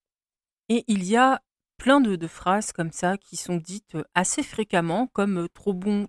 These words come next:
trop con », euh, « c'est bien fait pour toi, de toute façon, t'es trop gentil », ou alors, « bah voilà, ça devait arriver, euh, t'avais qu'à pas faire ça »,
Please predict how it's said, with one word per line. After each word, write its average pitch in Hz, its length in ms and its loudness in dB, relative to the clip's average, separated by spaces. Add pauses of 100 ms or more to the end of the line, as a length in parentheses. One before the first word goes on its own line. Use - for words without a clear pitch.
trop - 200 -4
con », 202 280 -4 (640)
euh, « 165 280 -2
c'est - 180 -6
bien 190 160 -6
fait - 140 -10
pour - 180 -18
toi, 220 180 4
de - 60 -2
toute - 120 -20
façon, - 260 -10
t'es 156 100 -20
trop - 220 -10
gentil », 196 520 -8 (440)
ou 165 80 -2
alors, « 190 220 0
bah 156 140 -4
voilà, 175 280 0
ça - 120 -8
devait 160 140 -12
arriver, 202 560 -2
euh, 156 160 -6
t'avais 160 260 -14
qu'à 160 140 -16
pas 151 140 -18
faire - 200 -12
ça », 240 360 4